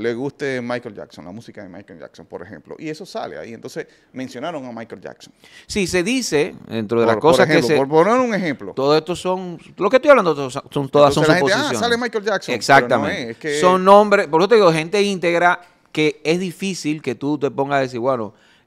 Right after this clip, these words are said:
Speaker 2: to-, fueron todos a, juntos a una, a
Speaker 1: Ujú.
Speaker 2: ver un acto de sado. Está fuerte.
Speaker 1: Sí.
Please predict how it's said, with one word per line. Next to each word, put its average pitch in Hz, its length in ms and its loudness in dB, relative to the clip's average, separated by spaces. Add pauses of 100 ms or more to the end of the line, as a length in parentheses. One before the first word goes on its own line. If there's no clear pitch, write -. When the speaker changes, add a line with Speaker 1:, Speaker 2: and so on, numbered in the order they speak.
(180)
Speaker 2:
to-, 147 260 2
fueron 156 380 0
todos 165 480 2 (280)
a, 117 240 4
juntos 160 600 2
a 120 160 4
una, 143 320 4 (560)
a 104 80 2
Speaker 1:
Ujú. 110 80 2
Speaker 2:
ver 147 180 8
un 147 140 0
acto 151 260 2
de 127 100 2
sado. 113 520 6 (260)
Está - 180 -6
fuerte. 107 640 4 (140)
Speaker 1:
Sí. - 160 -12